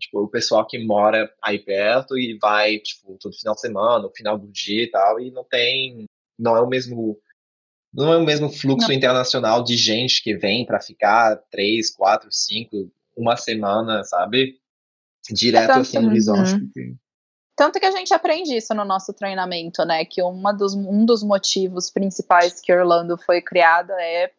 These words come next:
Speaker 2: principalmente as-, aquele lugar foi escolhido, foi pela acessibilidade, pelo volume, por conseguir re-, receber um fluxo maior do que a Califórnia em si, né? Porque quem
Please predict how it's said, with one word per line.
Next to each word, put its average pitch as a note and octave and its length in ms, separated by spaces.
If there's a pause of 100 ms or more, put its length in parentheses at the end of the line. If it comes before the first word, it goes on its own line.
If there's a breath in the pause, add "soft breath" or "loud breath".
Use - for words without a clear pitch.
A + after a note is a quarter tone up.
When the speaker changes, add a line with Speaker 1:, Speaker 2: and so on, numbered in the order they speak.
(840)
Speaker 2:
principalmente G3 720
as-, F3+ 160
aquele F#3 360
lugar F3+ 340
foi F#3 100
escolhido, F3+ 440
foi G#3+ 180
pela G#3 240
acessibilidade, F3+ 880
pelo F3 240
volume, F3+ 420 (520 loud breath)
por F#3+ 160
conseguir F3+ 1200
re-, G3 180
receber G3 400
um B3 100
fluxo G#3+ 360
maior F#3 400
do A3+ 100
que - 120
a B3+ 80
Califórnia D#4+ 520
em A#4+ 80
si, E4+ 220
né? F#3 180
Porque - 300
quem G#3+ 240